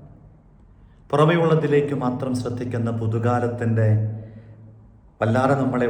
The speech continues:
വഴിതെറ്റിക്കുന്ന അനുഭവത്തിൽ നിന്നുകൊണ്ട് പുൽക്കൂടിലെ പൊന്നുണ്ണി ഓർമ്മപ്പെടുത്തുകയാണ്, "ഹൃദയനിലങ്ങളെ, ഞാൻ മധുരം കൊണ്ട് എന്നെ ബഹുമാനിക്കുന്നു,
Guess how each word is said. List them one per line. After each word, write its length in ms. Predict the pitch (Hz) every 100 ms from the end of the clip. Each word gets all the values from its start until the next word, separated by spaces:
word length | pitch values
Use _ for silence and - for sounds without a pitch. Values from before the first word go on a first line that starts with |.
| 113
വഴിതെറ്റിക്കുന്ന 600 | 113 113 117 107 110 110
അനുഭവത്തിൽ 500 | 110 107 110 110 110 110
നിന്നുകൊണ്ട് 420 | 107 107 104 107 104 - - - - - - - - - -
പുൽക്കൂടിലെ 520 | 117 110 139 147 151 147 143 -
പൊന്നുണ്ണി 380 | 127 131 131 127 117
ഓർമ്മപ്പെടുത്തുകയാണ്, 760 | 117 117 123 110 110 110 90 85 -
"ഹൃദയനിലങ്ങളെ, 800 | 107 117 117 113 110 107 98 82 - - - - - - -
ഞാൻ 120 | 117 113 113
മധുരം 320 | 110 131 135
കൊണ്ട് 140 | 139 131
എന്നെ 160 | 123 120
ബഹുമാനിക്കുന്നു, 720 | 117 113 113 120 120 123 123